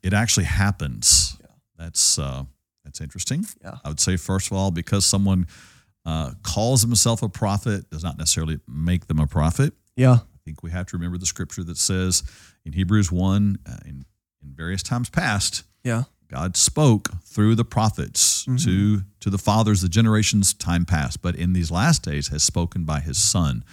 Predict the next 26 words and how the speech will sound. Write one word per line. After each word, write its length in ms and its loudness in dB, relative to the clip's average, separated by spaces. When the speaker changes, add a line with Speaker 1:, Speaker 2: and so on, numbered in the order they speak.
Speaker 1:
Uh, 200 -2
Speaker 2:
Yeah. 220 -4
Speaker 1:
it 140 -10
indicates 600 -2
a, 220 0
a 80 -6
closing 600 4
of 180 -2
the 100 -6
era 440 -4
of 160 2
Speaker 2:
Mm-hmm. 80 0
Speaker 1:
God 300 2
speaking 720 4
singularly 680 4
through 260 0
prophets, 840 -2
but 120 -4
has 220 -2
in 80 -4
these 160 -8
last 360 -4
days 240 -4
spoken 440 -2
in 220 -8
fulfillment 640 -6